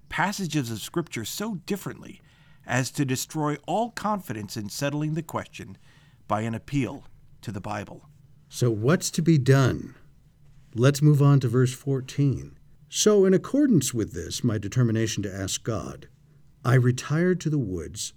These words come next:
Speaker 2: to make the attempt. It was on the morning of a beautiful, clear day, early in the spring of eighteen hundred and twenty. It was the first time in my life that I had made such an attempt,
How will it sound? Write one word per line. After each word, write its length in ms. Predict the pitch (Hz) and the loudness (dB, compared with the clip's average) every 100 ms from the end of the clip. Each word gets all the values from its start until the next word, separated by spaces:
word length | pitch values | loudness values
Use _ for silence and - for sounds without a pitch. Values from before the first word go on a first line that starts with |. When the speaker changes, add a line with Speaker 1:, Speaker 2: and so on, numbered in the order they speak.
| - | -8
Speaker 2:
to 100 | 123 | -2
make 260 | 117 120 123 | 0 -2 -2
the 120 | 117 | -2
attempt. 480 | 117 117 85 - - - _ _ _ - - _ | -2 -4 -4 -10 -20 -20 _ _ _ -20 -20 _
It 140 | - 110 | -4 2
was 140 | 127 | 4
on 160 | 147 156 | 6 8
the 40 | |
morning 460 | 147 151 170 175 170 | 8 8 8 8 6
of 200 | 147 127 | 4 2
a 60 | |
beautiful, 560 | 123 123 165 190 185 170 | 2 4 4 4 4 2
clear 400 | - - 156 151 | 0 2 4 4
day, 560 | 131 120 101 80 76 - - | 4 2 2 -4 -8 -10 4
early 460 | 143 151 156 160 | 6 8 6 4
in 140 | 127 120 | 4 2
the 80 | 107 | 0
spring 440 | - - 139 127 | -4 0 2 4
of 80 | 104 | 2
eighteen 440 | 110 117 - 120 | 0 -2 -2 0
hundred 400 | 101 110 104 104 - | 0 -2 -2 -2 -4
and 120 | 104 | -6
twenty. 500 | - 87 - 69 - - _ _ - - _ - | -6 -8 -8 -12 -16 -20 _ _ -20 -20 _ -12
It 140 | 90 | -8
was 200 | 87 - | -8 -8
the 80 | - | -10
first 500 | - 170 175 - - | -8 -2 0 -2 -4
time 340 | 151 143 143 | 0 4 4
in 80 | 131 | 4
my 200 | 113 113 | 2 0
life 560 | 104 101 101 73 - - - - - - | -2 -2 -4 -6 -12 -20 -20 -20 -20 -8
that 140 | 90 | -6
I 80 | 92 | -4
had 160 | 92 90 | -4 -4
made 280 | 101 104 | -2 -2
such 260 | - 104 - | -4 -4 -4
an 60 | 104 | -6
attempt, 480 | 98 117 127 - | -4 -2 -4 -4